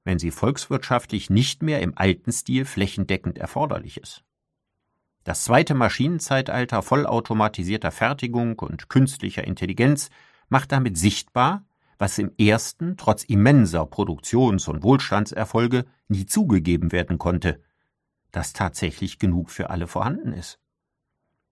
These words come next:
Die Überflussgesellschaft schlägt ihr Auge auf und erkennt, dass sie da ist.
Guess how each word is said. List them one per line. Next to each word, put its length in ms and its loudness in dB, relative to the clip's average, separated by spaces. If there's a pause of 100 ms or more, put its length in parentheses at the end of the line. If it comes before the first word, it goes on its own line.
(240)
Die 80 0
Überflussgesellschaft 1500 0 (220)
schlägt 320 -4
ihr 180 -2
Auge 320 -2
auf 380 -6 (520)
und 200 -8
erkennt, 580 -6 (640)
dass 200 -10
sie 160 -6
da 220 -2
ist. 380 -18